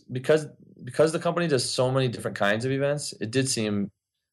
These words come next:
like it made sense to try to do more. So I, I kinda asked Adam what some upcoming events were that, that I could participate in. And, and he was a little limited because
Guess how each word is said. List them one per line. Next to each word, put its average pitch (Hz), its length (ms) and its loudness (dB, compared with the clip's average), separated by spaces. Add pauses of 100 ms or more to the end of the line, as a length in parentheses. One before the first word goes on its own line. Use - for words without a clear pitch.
(120)
like 107 200 4
it 101 60 0
made 101 180 4
sense 98 320 2
to 95 80 -2
try 101 180 4
to 95 80 2
do 95 100 -2
more. 92 260 2
So 104 460 4 (960)
I, 104 360 0
I 110 140 4
kinda 117 280 0
asked 107 320 2 (180)
Adam 104 300 2
what 104 140 -4
some 107 160 -8
upcoming 104 360 -4
events 98 360 -4
were 101 240 0
that, - 180 -6 (420)
that 95 120 0
I 104 60 2
could 98 180 -8
participate 101 440 -2
in. 107 120 2
And, 120 140 0 (140)
and 175 100 2
he 247 120 6
was 208 240 6
a 175 60 4
little 156 200 4
limited 135 340 4
because 127 380 0